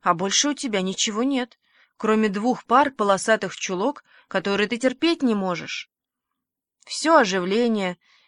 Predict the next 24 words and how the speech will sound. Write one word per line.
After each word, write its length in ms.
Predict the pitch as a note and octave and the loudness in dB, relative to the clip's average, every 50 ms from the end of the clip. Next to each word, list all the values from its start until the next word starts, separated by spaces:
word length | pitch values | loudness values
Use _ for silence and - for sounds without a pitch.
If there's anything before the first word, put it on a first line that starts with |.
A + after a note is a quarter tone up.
| _ _ - | _ _ -10
и 80 | F#3 | -6
духовный 540 | F#3 F#3 G3 - - A#3 A3+ G#3+ G#3+ G3 F#3+ | -4 -4 -6 -2 0 0 2 2 2 0 0
подъем 460 | - G3 F#3 F3+ F#3+ G#3 A3 G#3+ G3+ | 2 0 0 2 0 0 0 0 0
Фейт 480 | E3+ - - A3 B3 B3 A#3 - - - | -4 -4 -2 0 0 0 -2 -6 -10 -12
мгновенно 680 | - F#3 F#3 F#3 F#3 F#3 F3+ F3+ G#3+ A3+ A3 G3+ F#3 | -10 -8 -4 -2 0 0 2 2 2 2 0 0 0
исчезли. 600 | F3 E3+ - - G3 G3 G3 F#3 F#3 E3+ D#3+ - - _ _ _ _ _ - - - _ _ _ _ _ | 0 0 0 0 0 -2 -2 -4 -6 -8 -10 -12 -14 _ _ _ _ _ -20 -20 -20 _ _ _ _ _
Ее 340 | F#3 G3 G#3 B3 D4+ D4+ C4 | 0 2 4 6 8 8 8
радость 500 | B3 C4 C#4+ C#4 B3 B3 A3 - - G#3+ | 10 8 8 6 4 2 0 -2 -4 -4
лопнула, 600 | F#3+ G3 A3+ C#4+ D#4 - - C4 C4+ B3+ B3 A3+ | 2 4 4 4 4 4 2 0 2 2 2 2
как 200 | - G#3 G3 - | 2 0 2 4
воздушный 560 | F#3 F#3 F#3 E3+ F#3 G#3 G#3 - G#3 F#3 - | 4 4 4 2 0 -2 -2 -2 -2 -2 -2
шарик. 560 | - - - F#3+ F3+ F3 E3+ E3 - - _ _ _ _ _ _ _ _ _ _ _ _ | -2 0 2 2 2 0 0 -4 -10 -16 _ _ _ _ _ _ _ _ _ _ _ _
Несколько 600 | - F3 G3+ G#3 A3 A#3 - - A3 G#3 G#3+ - | -6 -2 0 2 2 2 0 -2 -4 -4 -4 -4
ужасных 640 | G3 G3 G3 F#3 G3 A3 A3 G#3 - G3+ F#3+ - F3+ | -4 -4 -2 2 2 2 2 2 0 -6 -8 -6 -6
минут 520 | F#3+ F#3 F#3 F#3 G3+ B3+ C#4+ C4+ - - _ _ _ _ _ _ - | -4 -4 -2 0 0 -2 -2 -4 -8 -16 _ _ _ _ _ _ -4
она 240 | - F#3+ G3 G#3 | -2 0 0 0
сидела 420 | G3+ - G#3 F#3+ F3 G#3 G3+ G3 F#3+ | 0 -2 -4 -2 0 0 0 0 0
в 60 | F3+ | 0
молчании, 800 | F#3+ F3+ E3+ E3+ E3+ - - A3 A#3 C4 C4+ C4 B3+ B3+ B3 - _ - - - - | 0 0 0 0 -2 -2 0 2 2 2 2 2 0 0 -2 -6 _ -20 -20 -12 -4
осознавая 720 | - - F#3 - G3+ F#3+ F#3 G3 F#3 F#3+ F#3+ G#3 G#3+ G3+ G3 | -2 -2 -2 -2 -4 -4 0 2 4 4 6 6 6 6 4
последствия 760 | - F3 E3+ - - F#3 G#3 A#3+ C4 - - - G#3 G#3 G3+ | 4 2 0 0 -2 0 0 0 0 -2 -8 -6 -4 -4 -4
своего 380 | F#3+ - F#3+ F#3 F#3 F3+ G3 G3+ | -4 -4 -4 -2 -2 0 -2 -2
безрассудного 760 | F#3 F3+ E3 F3+ E3+ E3 E3+ - - G#3 G#3+ F#3+ F#3+ F3+ F3 | -4 -4 -4 -2 -2 -2 -2 -4 -6 -6 -6 -4 -4 -4 -4
поступка. 800 | E3 - E3 E3 - - - F#3 F3 E3 - - - D#3+ E3+ | -2 -2 -2 -2 -4 -6 -6 -6 -6 -6 -8 -10 -10 -10 -10